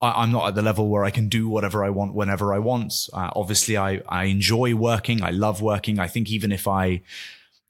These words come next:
um, you know, whacked tens of millions in the barn, I would continue to, to work. You know, I, I'm, I'm kind of that way inclined. Um, but no, I suppose being able to spend quality time with your kids,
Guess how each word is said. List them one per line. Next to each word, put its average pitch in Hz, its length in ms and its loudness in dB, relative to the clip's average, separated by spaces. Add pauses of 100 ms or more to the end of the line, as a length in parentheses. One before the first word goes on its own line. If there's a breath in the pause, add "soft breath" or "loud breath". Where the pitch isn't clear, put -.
um, 92 600 0 (120)
you 117 120 -2
know, 90 420 -2
whacked - 680 -2 (760)
tens 127 260 2
of 117 80 2
millions 131 360 2
in 113 100 4
the 110 80 2
barn, 110 680 2
I 113 100 4
would 117 180 0
continue 110 460 2
to, 101 280 2
to 107 120 0
work. 120 440 0
You 117 80 -2
know, 104 80 -2
I, 104 320 0
I'm, 101 240 0
I'm 104 180 -2
kind 110 160 -2
of 87 60 -4
that 95 180 0
way 98 160 0
inclined. 101 540 0 (640 loud breath)
Um, 104 600 2 (260)
but 190 120 -4
no, 151 180 2
I 127 120 2
suppose 143 520 2
being 147 180 0
able 156 100 2
to 151 80 0
spend 131 280 0
quality 127 320 2
time 120 220 2
with 107 100 2
your 101 80 0
kids, 120 520 0